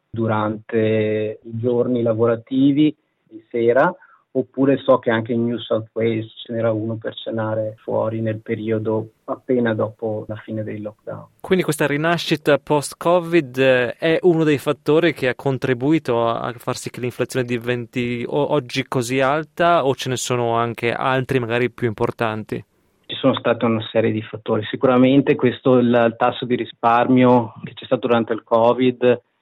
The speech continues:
Speaker 1: e la voglia di spendere degli australiani appena dopo, dopo il covid è uno di questi, assolutamente.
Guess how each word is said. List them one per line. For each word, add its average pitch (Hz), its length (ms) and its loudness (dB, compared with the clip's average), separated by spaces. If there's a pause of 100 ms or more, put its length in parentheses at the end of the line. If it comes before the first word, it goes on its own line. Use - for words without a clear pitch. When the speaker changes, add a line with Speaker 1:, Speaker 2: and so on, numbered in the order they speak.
(260)
Speaker 1:
e 120 80 2
la 123 120 4
voglia 127 540 6
di 123 160 -4
spendere 123 640 2
degli 113 160 2
australiani 117 800 2
appena 117 380 -2
dopo, 113 360 -2
dopo 113 240 -4
il 113 40 -8
covid 127 300 -4
è 120 100 0
uno 117 220 -2
di 110 140 -4
questi, - 440 -8
assolutamente. 113 1040 -2